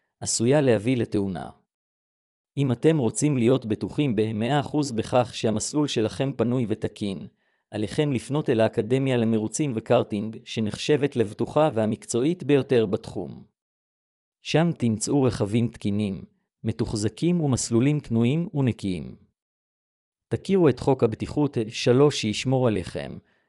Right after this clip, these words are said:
תחבשו קסדה. אל תגידו, "לי זה לא יקרה", ותחבשו קסדה על הראש. אנחנו לא רוצים להפחיד אתכם עם מקרים שאירעו לא מזמן לרוכבי אופניים וקורקינטים שלא חבשו קסדה,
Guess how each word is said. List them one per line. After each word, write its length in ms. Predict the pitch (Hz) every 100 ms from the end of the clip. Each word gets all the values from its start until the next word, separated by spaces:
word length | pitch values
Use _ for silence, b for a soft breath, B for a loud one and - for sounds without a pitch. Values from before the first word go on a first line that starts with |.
| _
תחבשו 480 | 123 139 113 - 135
קסדה. 580 | - - 104 95 76 - _ _ _ _ _ _ _ _ _ -
אל 80 | 107
תגידו, 600 | - 98 123 120 90 95 _ _
"לי 140 | 113 113
זה 140 | 123
לא 180 | 147 143
יקרה", 360 | 117 - 95 80 90 _ -
ותחבשו 580 | 110 - - 104 - 147
קסדה 460 | 123 - 117 107 101
על 80 | 101
הראש. 540 | 101 64 - - - _ _ _ _ _ _ _ _ _
אנחנו 460 | 113 127 131 117 110
לא 120 | 123
רוצים 340 | 135 117 127 117
להפחיד 420 | 101 - 131 117
אתכם 300 | - 127 123
עם 100 | 113
מקרים 380 | 107 - 127 135
שאירעו 460 | - 110 107 139 135
לא 120 | 147
מזמן 380 | 143 117 139 139
לרוכבי 440 | 104 104 - 135
אופניים 540 | 117 - 104 120 123 107
וקורקינטים 800 | - 123 113 107 117 139 107 101
שלא 280 | 117 120
חבשו 400 | 139 113 98 120
קסדה, 600 | 113 104 - 104 98 -